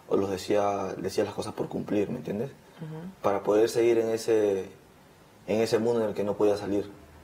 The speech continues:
Speaker 1: porque estaba en un mundo que yo creía que estaba bien, pero al final estaba mal,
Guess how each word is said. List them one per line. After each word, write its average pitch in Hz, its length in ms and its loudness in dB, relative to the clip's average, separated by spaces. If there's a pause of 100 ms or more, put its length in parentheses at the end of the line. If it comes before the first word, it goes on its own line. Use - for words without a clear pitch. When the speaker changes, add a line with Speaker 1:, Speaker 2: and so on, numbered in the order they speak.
(600)
Speaker 1:
porque 98 320 2
estaba 107 260 -2
en 107 80 0
un 107 120 -2
mundo 107 640 2 (680)
que 98 120 2
yo 107 120 6
creía 117 180 6
que 104 60 -2
estaba 110 280 2
bien, 117 240 2
pero 95 120 0
al 92 40 -6
final 98 180 -6
estaba 95 260 -6
mal, 98 280 -4